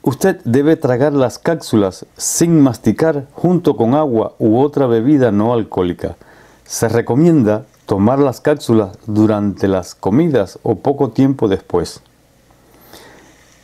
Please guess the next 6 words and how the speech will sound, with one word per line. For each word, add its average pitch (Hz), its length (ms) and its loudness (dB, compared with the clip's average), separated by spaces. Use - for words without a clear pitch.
Es 151 140 0
necesario 156 760 2
saber 117 640 0
que - 160 -2
el 104 80 2
medicamento 107 880 0